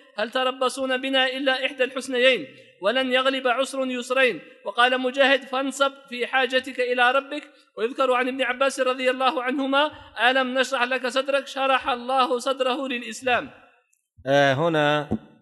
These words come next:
Speaker 2: يقول: "أثقل مع العسر يسرا"، قال ابن عيينة:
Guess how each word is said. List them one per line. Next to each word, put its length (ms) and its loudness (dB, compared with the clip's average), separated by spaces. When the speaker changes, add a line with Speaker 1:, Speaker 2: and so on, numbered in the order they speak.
Speaker 2:
يقول: 260 -2
"أثقل 560 0
مع 320 2
العسر 680 0
يسرا"، 720 2
قال 340 2
ابن 180 -2
عيينة: 680 -2